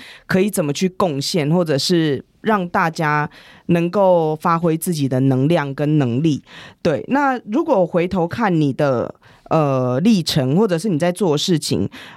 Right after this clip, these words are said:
刚才 Winston 说就是教授嘛，但教授基本上也是一种程度的研究员。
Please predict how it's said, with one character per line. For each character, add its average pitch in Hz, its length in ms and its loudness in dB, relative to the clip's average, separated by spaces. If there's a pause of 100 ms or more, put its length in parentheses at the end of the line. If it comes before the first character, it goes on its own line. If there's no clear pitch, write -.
刚 285 140 2
才 240 60 -2
Winston 233 340 -4
说 180 220 -2
就 190 100 -2
是 180 240 -2
教 156 260 0
授 139 280 -4
嘛， 117 340 -10
但 254 160 0
教 240 200 0
授 214 160 -2
基 202 120 -2
本 170 100 -2
上 185 160 -2
也 147 80 -2
是 175 140 -2
一 190 80 0
种 160 180 -2
程 131 240 -4
度 165 140 0
的 143 100 0
研 135 280 0
究 143 260 0
员。 147 300 -8